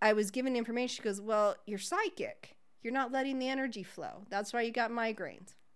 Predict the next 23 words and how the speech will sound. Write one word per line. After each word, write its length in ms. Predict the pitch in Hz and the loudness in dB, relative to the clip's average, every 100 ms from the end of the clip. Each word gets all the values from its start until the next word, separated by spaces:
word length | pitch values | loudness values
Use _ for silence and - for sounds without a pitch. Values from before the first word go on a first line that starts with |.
| - - | -20 -14
"What? 320 | 359 392 392 | -12 -12 -14
I'm 240 | 392 427 370 | -14 -8 -6
not 140 | - | -6
psychic. 640 | - - - 185 277 320 330 | -8 -8 -8 -8 -6 -6 -2
Are 80 | |
you 140 | 320 339 | -2 -4
kidding 420 | - 214 233 254 | -6 -4 -2 0
me?" 300 | 269 294 320 - - - | 0 0 -4 -10 -20 -8
She 140 | - | -2
goes, 120 | 311 | 0
"Yeah, 260 | 277 247 175 - - - | 6 6 6 -2 -20 -8
come 160 | - 294 | -2 0
take 180 | 339 302 | 0 0
a 60 | |
class 440 | - 269 247 233 - | 2 6 6 4 -4
and 80 | |
we'll 120 | 220 - | -6 0
open 360 | 220 226 226 220 | 0 0 -2 -2
this 180 | 202 | -2
up." 240 | 196 156 - | -4 -4 -6
And 100 | 196 | -8
sure 240 | - 196 | -4 -2
enough, 300 | 196 190 190 | -2 -2 -4